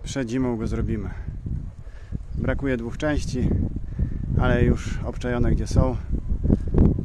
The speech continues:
Na Ukrainie zostaną zamówione i mam nadzieję, że szybko przyjdą. Tutaj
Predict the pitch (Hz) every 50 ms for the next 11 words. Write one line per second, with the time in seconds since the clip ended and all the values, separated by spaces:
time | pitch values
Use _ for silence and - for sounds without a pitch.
0 | - - - - - - - - - - - - - - - - - - - -
1 | - - - - - - 123 123 120 113 117 123 120 127 127 120 107 104 - -
2 | 120 117 113 113 113 107 101 127 123 123 117 113 120 120 120 120 113 110 110 107
3 | 101 - - - - - - - - - - - - - - - - - - -
4 | - - - - - - - - - - - - - - - - - - - 131
5 | 123 123 123 120 113 120 117 110 107 104 107 101 117 117 - - - 98 - -
6 | 104 101 92 90 85 - - - - - - - - - - - - - - -
7 | - - - - - - - - - - - 127 - 135 123 120